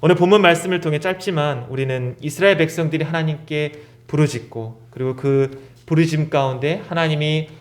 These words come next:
언약을 기억하시고 그 이후의 모든 내용들을 통해 그 언약을 신실하게 성취하신다라는 사실을 보았습니다. 그리고 이 구원의 역사가 이스라엘 백성들만을 위한 것이 아니라 바로 하나님의 영광, 자신의 영광을 위한 것이고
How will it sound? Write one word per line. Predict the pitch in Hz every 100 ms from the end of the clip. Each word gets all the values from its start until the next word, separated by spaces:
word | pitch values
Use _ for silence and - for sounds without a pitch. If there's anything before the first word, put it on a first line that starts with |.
| -
언약을 | 127 139 143 147
기억하시고 | - 165 165 147 - 135 190 - - - - -
그 | 147
이후의 | 170 190
모든 | 175 185 226 214
내용들을 | 185 175 160 156 156
통해 | 139 175 156
그 | 143
언약을 | 135 139 139 139
신실하게 | - 226 - 190 160 139 135 - - - - - -
성취하신다라는 | - 185 - 160 160 139 117 107 110 - - - - 127
사실을 | 127 143 - 127 123 123 120 - - -
보았습니다. | 127 127 - 123 110 101 98 - - _ - - - -
그리고 | 135 135
이 | 135
구원의 | 156 165 170
역사가 | 160 160 156 147 180 - - _ _ -
이스라엘 | 147 160 170
백성들만을 | 165 160 175 165 170 180 170 180
위한 | 170 170
것이 | 160 160 147
아니라 | 135 143
바로 | 139 127
하나님의 | 123 180 175 165 143
영광, | 147 160 156 123 113
자신의 | - 139 156
영광을 | 143 156 175 165
위한 | 151 147
것이고 | 139 - 147 170